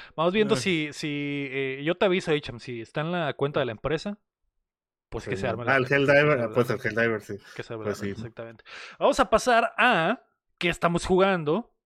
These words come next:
Speaker 1: Eh, obviamente el Rafa ya nos comentó, el
Speaker 3: <laughs>
Speaker 1: Cham no puso nada, pero yo, Cham, he estado jugando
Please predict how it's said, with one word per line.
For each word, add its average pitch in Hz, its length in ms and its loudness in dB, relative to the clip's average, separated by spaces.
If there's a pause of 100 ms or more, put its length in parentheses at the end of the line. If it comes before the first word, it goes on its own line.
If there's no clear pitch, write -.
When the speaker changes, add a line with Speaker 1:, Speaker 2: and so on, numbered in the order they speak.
Speaker 1:
Eh, 123 200 -2
obviamente 143 400 2
el 131 60 -4
Rafa 143 240 2
ya 135 80 0
nos 135 140 -6
comentó, 147 520 2
el 131 160 -6
Speaker 3:
<laughs> - 20 -10
Speaker 1:
Cham 139 220 0
no 139 120 -4
puso 147 240 -2
nada, 160 420 -2
pero 151 260 2
yo, 175 300 4
Cham, 147 360 -4 (1000)
he 131 60 -6
estado 143 280 0
jugando 147 720 -4